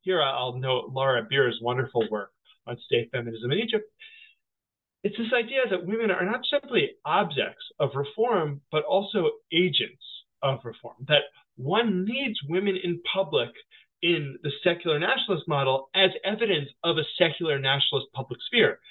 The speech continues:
Therefore, Salafis need women in public too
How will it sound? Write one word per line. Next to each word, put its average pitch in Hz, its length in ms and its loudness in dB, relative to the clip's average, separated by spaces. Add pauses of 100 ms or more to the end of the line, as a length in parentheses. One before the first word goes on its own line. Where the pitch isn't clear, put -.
(240)
Therefore, 147 680 0 (540)
Salafis 214 640 0
need 196 280 2
women 190 440 0
in 202 220 -2 (140)
public 185 340 6 (220)
too 175 360 4